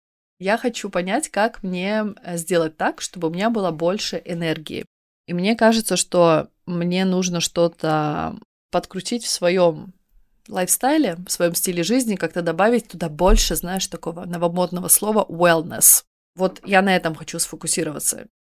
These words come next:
Это на самом деле связано и с телом, и с душой.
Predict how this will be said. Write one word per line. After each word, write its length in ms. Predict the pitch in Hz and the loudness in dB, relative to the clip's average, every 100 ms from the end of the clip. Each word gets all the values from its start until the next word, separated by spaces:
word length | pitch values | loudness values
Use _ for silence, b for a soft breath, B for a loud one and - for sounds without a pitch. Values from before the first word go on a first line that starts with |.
| _ _ | _ _
Это 480 | 196 202 233 226 214 | -8 0 2 4 4
на 100 | 202 | 0
самом 300 | 208 240 226 | 0 2 2
деле 200 | 214 208 | 2 0
связано 400 | 196 220 220 196 | 0 2 2 2
и 140 | 180 214 | 0 2
с 100 | - | 2
телом, 440 | - 262 330 214 - | 4 4 4 2 0
и 120 | 202 | -2
с 80 | 185 | 0
душой. 600 | 190 196 190 151 123 | 0 0 2 0 -2